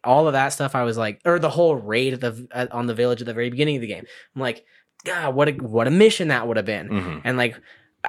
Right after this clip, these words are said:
Speaker 1: I so much more wanted to see the conflict in himself of him being a Viking pillager
Speaker 2: Mm-hmm.
Speaker 1: And then still feeling like,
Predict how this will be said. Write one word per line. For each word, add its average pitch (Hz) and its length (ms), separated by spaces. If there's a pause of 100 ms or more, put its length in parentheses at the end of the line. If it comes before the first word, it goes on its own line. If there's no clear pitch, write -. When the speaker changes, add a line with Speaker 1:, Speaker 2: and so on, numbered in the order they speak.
Speaker 1:
I 160 120
so 190 280
much 196 200
more 180 300
wanted 151 340
to 143 120
see 143 260
the 127 140
conflict 139 800
in 127 160
himself 127 960
of 113 160
him 117 300
being 113 420 (460)
a 110 120
Viking 110 480
pillager 98 680 (120)
Speaker 2:
Mm-hmm. 85 300 (760)
Speaker 1:
And 127 120
then 113 120
still 117 280
feeling 113 380
like, 101 200